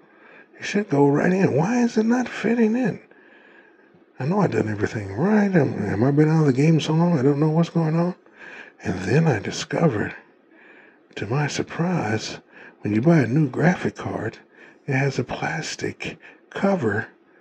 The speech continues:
on the teeth that fits into the slide. I did not know this.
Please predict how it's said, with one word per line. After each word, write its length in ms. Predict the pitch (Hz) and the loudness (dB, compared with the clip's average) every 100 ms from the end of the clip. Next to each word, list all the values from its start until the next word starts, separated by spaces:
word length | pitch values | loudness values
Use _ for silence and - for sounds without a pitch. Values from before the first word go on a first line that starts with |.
| _ - _ - | _ -20 _ -10
on 180 | 110 110 | -6 -4
the 80 | |
teeth 520 | 127 - 196 160 - - | -4 -2 0 0 -2 -4
that 120 | 107 | -6
fits 320 | - 101 - | -6 -8 -6
into 240 | 104 - | -6 -4
the 120 | 127 131 | -4 -4
slide. 840 | - 165 175 170 - - - - _ _ _ - - - _ _ _ 101 | -2 0 0 0 -4 -8 -14 -20 _ _ _ -20 -20 -20 _ _ _ -12
I 80 | |
did 180 | 95 110 | -4 0
not 200 | 123 160 | 2 2
know 200 | 175 233 | 2 0
this. 520 | 220 - - - - | 0 -4 -8 -10 -12